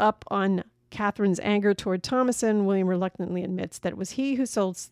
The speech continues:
Catherine's cup, and that night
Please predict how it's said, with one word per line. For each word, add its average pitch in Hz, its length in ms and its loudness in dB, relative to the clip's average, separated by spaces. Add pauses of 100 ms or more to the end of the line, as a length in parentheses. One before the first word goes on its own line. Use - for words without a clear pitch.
(100)
Catherine's 190 420 -4
cup, 214 320 -4 (880)
and 202 160 -2
that 196 160 -2
night 214 320 0